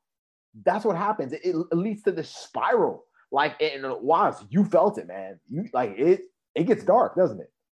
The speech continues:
Like, it, it's, it, it's, it's dark. And so, so, so for those of y'all, like, watching right now, if you guys are stuck there, like, please understand, like, your focus determines so much. Your, your focus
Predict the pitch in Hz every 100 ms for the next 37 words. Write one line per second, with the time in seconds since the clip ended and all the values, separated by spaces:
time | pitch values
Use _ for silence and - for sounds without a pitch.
0 | _ _ _ _ _ - 127 147 214 202
1 | - - 185 175 175 139 175 196 127 131
2 | 165 151 147 _ _ - - 143 - -
3 | - - 180 139 175 208 190 143 120 92
4 | 107 95 95 123 151 117 95 85 143 120
5 | - _ - 113 156 254 175 90 90 -
6 | 160 - 87 71 82 82 - 214 160 101
7 | 78 _ 104 110 71 _ _ _ _ _
8 | _ 107 98 - 98 170 175 - 139 139
9 | - 110 127 104 87 82 95 80 67 -
10 | - _ _ _ _ _ _ _ _ _
11 | - _ _ 123 113 123 175 160 165 196
12 | 175 156 -